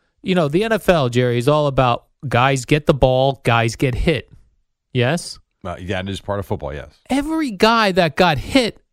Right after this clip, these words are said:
Speaker 1: took offense to getting hit. They'd get up like,
Speaker 2: Okay.
Speaker 1: "Get off me." Like, this is what
Speaker 2: I
Speaker 1: the
Speaker 2: did not
Speaker 1: game
Speaker 2: notice
Speaker 1: is.
Speaker 2: that.
Speaker 1: Oh, I noticed.
Speaker 2: Every time a guy got hit.
Speaker 1: Not every time,
Speaker 2: There were
Speaker 1: but
Speaker 2: probably two hundred
Speaker 1: a lot,
Speaker 2: plays in the
Speaker 1: a
Speaker 2: game.
Speaker 1: lot of times.
Speaker 2: So
Speaker 1: And I
Speaker 2: two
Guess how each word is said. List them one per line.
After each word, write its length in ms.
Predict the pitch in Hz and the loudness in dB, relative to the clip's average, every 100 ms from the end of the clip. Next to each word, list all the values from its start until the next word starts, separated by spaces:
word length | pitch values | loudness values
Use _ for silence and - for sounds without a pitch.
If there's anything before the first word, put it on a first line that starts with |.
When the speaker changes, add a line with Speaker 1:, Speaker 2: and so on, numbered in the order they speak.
| _ - | _ 2
Speaker 1:
took 220 | 269 - | 2 4
offense 420 | 208 - 262 226 - | 0 4 2 2 -4
to 80 | |
getting 340 | 196 214 196 165 | 0 0 0 -2
hit. 280 | 262 - - _ _ _ _ _ _ _ | -2 -4 -12 _ _ _ _ _ _ _
They'd 140 | 247 208 | 2 2
get 140 | 269 | -2
up 140 | 254 | -2
like, 200 | 175 151 - - - _ - | -4 -6 -12 -20 -20 _ -14
Speaker 2:
Okay. 460 | 117 - 117 120 107 78 _ - | -10 -6 -6 -6 -10 -14 _ -8
Speaker 1:
"Get 120 | 427 | -6
off 320 | - - - | -6 -8 -12
me." 300 | - - _ _ _ _ _ _ _ _ - | -20 -20 _ _ _ _ _ _ _ _ -8
Like, 180 | 170 | -8
this 200 | - - | -8 -10
is 120 | 233 208 | -8 2
what 180 | 240 | 2
Speaker 2:
I 40 | - | 4
Speaker 1:
the 40 | |
Speaker 2:
did 60 | 113 | 2
not 60 | 113 | 2
Speaker 1:
game 220 | 302 233 | 2 0
Speaker 2:
notice 100 | 131 | -2
Speaker 1:
is. 40 | - | -6
Speaker 2:
that. 140 | - | -8
Speaker 1:
Oh, 40 | 101 | -4
I 140 | 104 | -4
noticed. 520 | 104 87 _ - _ _ _ _ _ _ _ - | -6 -14 _ -20 _ _ _ _ _ _ _ -6
Speaker 2:
Every 280 | 117 123 | -4 -4
time 260 | 117 117 101 | -2 -4 -2
a 20 | |
guy 140 | 95 90 | -4 -4
got 140 | 87 | -4
hit. 200 | 90 - _ _ _ _ - | -6 -8 _ _ _ _ 0
Speaker 1:
Not 180 | 160 117 | 2 2
every 240 | 117 104 | 0 -2
time, 200 | 127 113 | 0 0
Speaker 2:
There 20 | |
were 40 | 131 | 2
Speaker 1:
but 40 | |
Speaker 2:
probably 140 | 131 113 | 0 -2
two 260 | - 151 | -4 -6
hundred 240 | 110 127 117 | 0 2 4
Speaker 1:
a 40 | |
lot, 240 | 120 92 - | 4 2 -2
Speaker 2:
plays 240 | 101 90 | -4 -4
in 60 | 85 | 0
the 60 | |
Speaker 1:
a 20 | 127 | 2
Speaker 2:
game. 80 | 135 | 2
Speaker 1:
lot 200 | 127 123 | 0 0
of 60 | |
times. 380 | 113 123 95 90 | 0 2 0 -4
Speaker 2:
So 100 | - | -12
Speaker 1:
And 60 | 92 | -12
I 20 | |
Speaker 2:
two 120 | - | -2